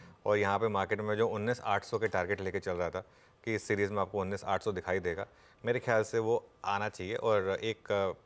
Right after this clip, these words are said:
व्यू रहा है मेरा, आप लॉन्ग रहें और अपने स्टॉप लॉस को ट्रेल करते रहें। बहुत सिंपल एक व्यू है। नाइनटीन फ़ोर ट्वेंटी फ़ाइव से नाइनटीन फ़ाइव हंड्रेड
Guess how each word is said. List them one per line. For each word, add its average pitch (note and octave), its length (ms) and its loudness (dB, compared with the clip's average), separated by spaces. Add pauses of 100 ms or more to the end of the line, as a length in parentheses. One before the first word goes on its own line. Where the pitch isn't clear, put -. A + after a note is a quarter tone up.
(180)
व्यू G#2+ 160 -4
रहा A#2 120 4
है A2 60 2
मेरा, A2+ 180 0
आप A2 120 0
लॉन्ग G#2+ 260 2
रहें G2+ 160 -2 (360)
और G#2+ 60 2
अपने A2+ 220 0
स्टॉप G2+ 280 0
लॉस G#2 120 0
को - 80 -2
ट्रेल F#2+ 280 -2
करते D#2+ 260 -8
रहें। D#2 240 -12
बहुत A2 300 2
सिंपल G#2+ 300 0
एक G2+ 100 2
व्यू F#2+ 140 -2
है। G2+ 160 -2 (760)
नाइनटीन A#2 420 0
फ़ोर C#3 220 4
ट्वेंटी B2+ 300 2
फ़ाइव A#2+ 200 4
से A#2+ 280 0
नाइनटीन G#2+ 400 0
फ़ाइव G2+ 360 2
हंड्रेड F#2+ 260 -4